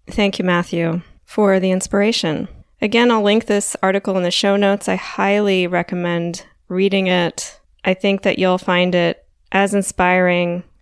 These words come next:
as I did. The author, Elaine Jarvik,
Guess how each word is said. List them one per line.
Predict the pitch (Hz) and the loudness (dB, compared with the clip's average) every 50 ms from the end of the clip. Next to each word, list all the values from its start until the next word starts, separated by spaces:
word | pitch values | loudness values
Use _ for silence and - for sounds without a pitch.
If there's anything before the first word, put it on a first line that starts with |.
| _ _ | _ _
as | 180 180 156 | -4 -2 0
I | 190 208 226 | 2 0 2
did. | 220 233 233 226 226 214 202 | 2 2 2 2 0 -2 -2
The | 196 175 165 | -2 0 2
author, | 180 185 185 - 190 185 | 2 0 0 0 -2 -2
Elaine | 180 175 175 175 170 170 175 170 | 0 0 0 0 0 0 -2 0
Jarvik, | - 185 185 196 190 190 185 185 180 - - | 0 2 2 2 2 2 2 0 -2 -4 -12